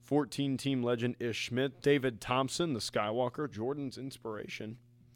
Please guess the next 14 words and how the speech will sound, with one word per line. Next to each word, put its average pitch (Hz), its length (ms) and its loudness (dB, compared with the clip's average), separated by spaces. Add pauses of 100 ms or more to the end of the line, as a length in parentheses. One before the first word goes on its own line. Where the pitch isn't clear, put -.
(800)
T 214 140 0
J 156 200 6
Warren, 117 480 0
John 95 360 -4
Wall, 135 680 2
Kobe 135 340 -2
White, 98 600 -6 (180)
Patrick - 420 -10
Williams, 101 600 -8
Zion, 107 960 -2 (920)
and - 80 -16
James 123 260 -12
Worthy. - 300 -10 (3250)
Florida. 127 640 4